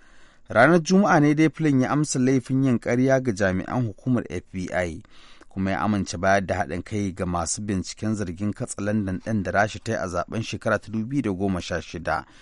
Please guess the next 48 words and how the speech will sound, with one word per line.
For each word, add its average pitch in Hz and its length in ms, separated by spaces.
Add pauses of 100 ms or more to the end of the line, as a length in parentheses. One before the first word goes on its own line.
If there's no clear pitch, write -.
(260)
da 82 100
kuma 95 280
yiwuwar 95 360
haɗa 87 240
kai 110 180
tsakanin 101 500
kwamitin 101 440
kamfen 95 420
ɗin 104 200
Trump 139 260 (220)
da 90 180
Rasha. 78 560 (1200)
To, 156 140
ana 147 180
shan 143 180
labaran 110 400
duniya 117 260
ne 101 140
daga 104 180
nan 127 100
sashen 104 380
Hausa 101 300
na 110 80
muryar 104 340
Amurka 101 380
a 87 40
birnin 92 420
Washington 90 680
D 85 200
C. 87 380 (920)
Yawan 156 360
mutanen 151 380
da 123 60
suka - 220
mutu 127 240
a - 100
mummunan 117 440
harin 135 300
da - 100
aka 117 220
kai 120 380
da 110 100
wata 107 280
mota 127 480
ɗaukar 117 380
kaya 113 400
a - 40
Somalia 98 640